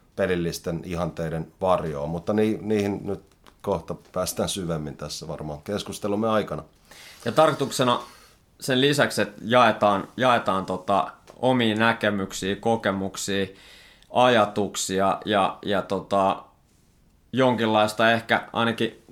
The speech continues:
Speaker 2: sun kohdalla voidaan sanoa myös tietämystäkin, niin tota, tarkoituksena olisi myös se, että ehkä vähän rikkoa semmosia ennakkoluuloja, mitä, mitä niinku italialaiseen, puhutaan ultradefensiivisyydestä tai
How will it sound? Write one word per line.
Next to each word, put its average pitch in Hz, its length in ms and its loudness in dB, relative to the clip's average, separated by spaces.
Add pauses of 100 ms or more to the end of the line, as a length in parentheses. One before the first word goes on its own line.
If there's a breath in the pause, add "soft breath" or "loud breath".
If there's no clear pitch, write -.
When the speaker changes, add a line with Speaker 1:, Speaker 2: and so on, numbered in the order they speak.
(300)
Speaker 2:
sun 160 300 0
kohdalla 101 320 2
voidaan 95 260 -2
sanoa 104 220 -4
myös 107 220 -2
tietämystäkin, 95 1000 -2
niin 95 220 -4
tota, 98 480 0 (580 soft breath)
tarkoituksena 135 520 2
olisi 123 140 0
myös 127 240 0
se, 131 180 6
että 107 220 -2
ehkä 120 200 -4
vähän 131 180 2
rikkoa 135 440 0
semmosia 110 540 0
ennakkoluuloja, 95 680 -2
mitä, 101 360 0 (140)
mitä 104 300 -4
niinku 98 440 -6 (240)
italialaiseen, 101 1200 0 (960 soft breath)
puhutaan 107 500 0
ultradefensiivisyydestä 101 1700 -2
tai 95 520 2